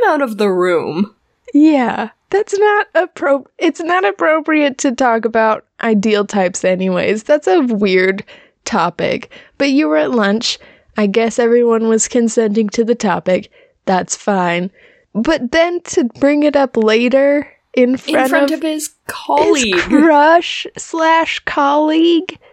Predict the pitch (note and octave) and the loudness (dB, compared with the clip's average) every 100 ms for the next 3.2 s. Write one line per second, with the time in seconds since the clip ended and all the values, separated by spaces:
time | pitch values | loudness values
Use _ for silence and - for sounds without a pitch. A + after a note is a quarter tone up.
0 | - - E4 D#4+ A#4+ A#4+ - - - - | -6 -4 -2 -2 -2 -4 -8 -6 -6 -4
1 | A#3 D4+ A#3+ E3+ D#3 E3+ F3+ F3+ E3+ E3 | -2 0 0 0 0 -2 -4 -4 -6 -6
2 | E3+ G#3 - A3 G#3+ B3+ B3+ G3 E3 E3 | -10 -10 -6 0 2 2 2 0 0 -2
3 | - | -6